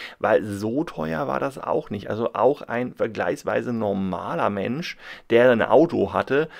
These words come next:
konnte sich mal ein Wochenende oder ein bisschen längeren Urlaub an der Schwarzwaldhochstraße durchaus leisten. Gut, aber wir fahren weiter.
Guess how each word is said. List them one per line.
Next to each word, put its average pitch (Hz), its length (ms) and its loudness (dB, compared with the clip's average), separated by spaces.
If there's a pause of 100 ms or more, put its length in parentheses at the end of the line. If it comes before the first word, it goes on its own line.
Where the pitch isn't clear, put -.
(140)
konnte 135 340 2
sich 127 300 -6
mal 117 400 2
ein 104 200 -4
Wochenende 131 840 0
oder 110 300 2
ein 107 800 -4
bisschen 113 280 -4
längeren 120 460 -2
Urlaub 117 540 0
an 110 80 -4
der 113 100 -2
Schwarzwaldhochstraße 107 1160 -2 (260)
durchaus 107 500 0
leisten. 117 520 -4 (260)
Gut, 117 280 -4 (180)
aber 104 480 0
wir 92 200 0
fahren 87 500 -6 (100)
weiter. 98 440 0